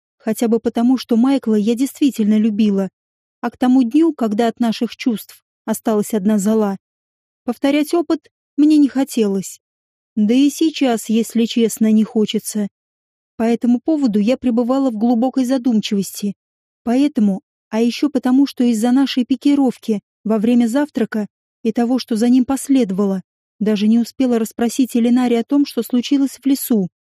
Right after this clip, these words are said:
Место, которое я увидела, было жутким. Не просто жутким, пугающим.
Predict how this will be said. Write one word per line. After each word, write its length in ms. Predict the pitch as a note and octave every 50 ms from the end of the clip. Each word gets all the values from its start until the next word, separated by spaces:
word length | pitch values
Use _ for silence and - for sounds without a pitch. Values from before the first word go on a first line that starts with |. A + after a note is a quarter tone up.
| _ _ _ _ _ _ _ _ _ _ _ _ _ _ _ _ _ _ _ _
Место, 280 | - D4+ E4 - - C#4
которое 400 | - B3 A#3+ - B3+ A#3+ A#3 A#3+
я 200 | A#3 A3 A#3 A#3
увидела, 500 | A3+ A#3 A3 G#3+ A3+ A3 F#3 G#3 G#3 G#3
было 240 | F#3+ G3+ C4+ C#4+ D4
жутким. 540 | C4+ B3 C4 A#3+ G#3+ - - - G#3 G3 F#3 - _ _ _ _ _ _ -
Не 140 | G#3+ A3
просто 420 | - - A3+ A#3+ B3+ - - D#4 D4
жутким, 560 | C4+ D4 D4 C#4 - - - A3+ G3+ F#3 F3 _ _ _ _ _ _ _ _
пугающим. 840 | - C#4+ C4+ B3 C#4+ C#4 B3 A3+ A3 - - - - A3+ G#3 F#3+